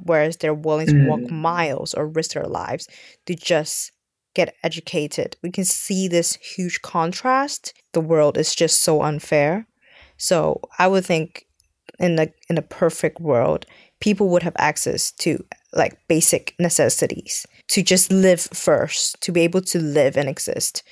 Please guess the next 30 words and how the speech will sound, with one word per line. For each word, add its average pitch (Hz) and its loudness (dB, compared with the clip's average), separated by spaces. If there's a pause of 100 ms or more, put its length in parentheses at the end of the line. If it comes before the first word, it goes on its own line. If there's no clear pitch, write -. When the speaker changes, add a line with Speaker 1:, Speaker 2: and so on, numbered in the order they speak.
Speaker 1:
And 180 2
then 151 2
that 151 2
would 147 0
be 143 -4
Speaker 2:
Mm. - -10
Speaker 1:
education. 160 -6 (140)
Speaker 2:
Mm. 127 0 (540)
I 262 0
think 262 2
that - 0
I, 147 4
I, 139 4 (240)
I 131 2
really 143 6
do 135 4
agree 123 0
with 120 -4 (200)
the 110 4
education 120 -2
thing, 110 2
'cause, 117 0
like, 110 2
I, 175 4
I - 6
think 202 4
we 139 6
are 127 4
very 131 6
lucky, 120 0